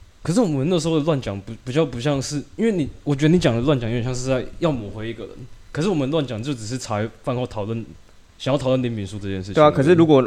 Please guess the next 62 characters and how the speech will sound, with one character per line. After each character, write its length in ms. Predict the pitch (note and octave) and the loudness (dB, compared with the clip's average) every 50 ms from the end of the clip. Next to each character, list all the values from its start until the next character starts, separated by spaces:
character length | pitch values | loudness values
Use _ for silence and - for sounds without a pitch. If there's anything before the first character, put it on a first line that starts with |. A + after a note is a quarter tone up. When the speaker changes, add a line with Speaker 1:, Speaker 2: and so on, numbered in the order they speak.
| C#2+ - - | 2 -4 -2
Speaker 2:
你 220 | - C#3+ B2+ B2 B2 | 0 2 2 2 2
是 140 | D#3 E3 D#3+ | 2 0 0
跟 220 | E3 C#3+ E3 D#3+ | 2 2 4 4
我 80 | C#3 A#2 | 4 6
在 100 | C3+ D3 | 4 4
吃 200 | - - C#3+ B2+ | 2 2 0 4
饭 120 | D3 C3+ | 4 4
的 60 | A#2+ | 4
时 80 | - B2+ | 6 4
候 80 | B2 B2 | 4 4
聊 180 | A2+ G#2+ G#2+ | 4 4 2
天， 200 | G#2+ - A#2+ A2+ | 2 0 -2 -2
我 80 | G#2+ G2+ | -2 -2
觉 100 | G2+ G#2 | -2 -2
得 80 | G#2+ | -2
可 220 | G2+ - - F2 - | -4 -4 -4 -4 -4
以 100 | - - | -4 -4
啊。 100 | - - - | -8 -8 -2
可 80 | B2 B2 | 2 2
是 60 | C#3 | 4
我 40 | B2 | 4
们 120 | A2+ A2 | 2 0
是 100 | - A#2 | -2 0
在 80 | A#2+ A#2 | 0 0
录 160 | A2+ A#2 G#2+ | 2 0 -2
podcast 520 | - A2 G#2+ G#2+ - G#2 G2+ G#2 - - | 0 -2 -2 -2 -2 -4 -6 -6 -8 -10
欸。 100 | - D#3 - _ - - - | -14 -14 -14 _ -20 -10 -6
Speaker 1:
干。 140 | B2+ A#2 A2 A#2 - - - E3+ G#3 A#3+ C4+ B3 C4+ D4 D4 - D4+ E4+ | -6 -4 -4 -4 -8 -10 -8 -4 0 2 2 2 4 2 2 0 0 0
Speaker 2:
<laughs> 760 | - D#4+ - - F4 - - - - - - - - - B3 - | -2 -4 -4 -10 -12 -12 -14 -14 -12 -6 -2 -2 -2 0 0 2
主 100 | C3+ C3 | 6 8
要 140 | C#3 C#3 | 8 8
是 120 | C3+ C#3 C3 | 8 6 2
这 140 | - B2+ A#2+ | 2 2 2
一 80 | A#2+ | 2
点。 260 | A2+ B2+ - C3 B2 A2+ - - - - | 2 0 0 0 0 -2 -2 -8 -14 -8
Speaker 1:
哦。 840 | - G2+ G#2 A2 A2 A2 A2 A#2 A#2 A#2+ A#2 A#2+ A#2+ A#2+ B2 B2 B2 - - - - - - - - - - - - - | -2 0 2 2 4 4 4 4 4 4 2 2 0 0 -2 -2 -4 -8 -12 -20 -20 -20 -20 -20 -20 -20 -20 -18 -8 0
Speaker 2:
我， 200 | - E3 F3 F3 | 6 8 8 10
我 200 | - E3+ E3+ D3 | 10 10 10 10
跟 160 | E3 D#3+ D#3 | 10 8 8
Gehan 240 | E3+ D3+ D3+ D3 C3+ | 8 6 6 6 6
讲 180 | - A#2 G#2 | 4 2 2
啊， 140 | G2+ G2+ G#2 | 4 2 4
我， 200 | G#2 A#2 A#2+ B2+ A2 | 4 6 4 4 4
我 100 | F#2+ C3 | 2 4
在 100 | B2+ D#3 | 4 4
里 80 | D3 B2+ | 4 4
面 140 | C3+ D3 C3+ | 4 4 2
回 180 | B2+ A#2 A2 | 2 2 0
他， 260 | G#2+ A#2+ A2 G#2+ G#2+ A2 | 2 2 4 6 6 6
我 100 | A#2 A#2 | 6 6
说， 340 | B2+ C3+ C3 C3 C3 C3 - - | 4 6 6 6 6 4 2 0
我 100 | - C3 | 0 2
就 180 | C#3+ D#3+ D#3 D#3 | 4 4 4 4
其 200 | - - - A#2 | 0 -4 -6 -4
实 120 | A#2 B2 | -2 0
有 80 | A2+ G#2 | 0 4
在 120 | A#2 B2+ | 2 2
避， 360 | A#2+ - - C3 A2 A2 B2 - - - - - - - - - - - | 2 0 -2 -4 -2 -4 -6 -10 -12 -18 -20 -20 -20 -20 -20 -20 -10 -4
有 120 | - A2+ | -2 -2
些 180 | A2 B2 A#2+ B2 | 2 2 2 2
不 140 | A#2 - C3+ | 2 2 0
能， 160 | A#2 G#2+ | 2 0